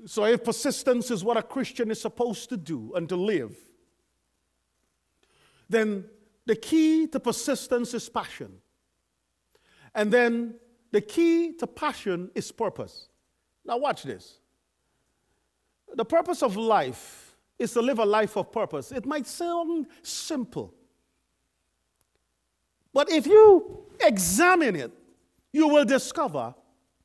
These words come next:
that really and truly, to have a purpose in life, you have got to be passionate about something.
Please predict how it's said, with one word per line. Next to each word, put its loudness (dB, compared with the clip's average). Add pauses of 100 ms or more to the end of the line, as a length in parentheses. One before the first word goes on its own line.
(600)
that 2 (800)
really 6
and 2
truly, -4 (880)
to 4
have 4
a 6
purpose 0 (100)
in 4
life, 0 (480)
you 6
have 0
got 4
to -4
be 0
passionate 0
about -2
something. -6